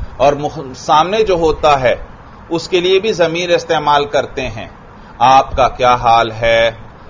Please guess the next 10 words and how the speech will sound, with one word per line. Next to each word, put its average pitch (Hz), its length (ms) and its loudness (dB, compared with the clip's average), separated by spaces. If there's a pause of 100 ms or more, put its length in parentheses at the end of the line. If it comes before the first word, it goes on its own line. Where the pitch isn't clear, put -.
(120)
आप 135 280 4
आज 131 220 4
कहाँ 127 420 -4
गए 113 240 -2
थे? 113 560 -8 (380)
आपने 135 340 0
आज 131 240 2
क्या 135 220 2
खाना 120 400 -2
खाया? 110 480 0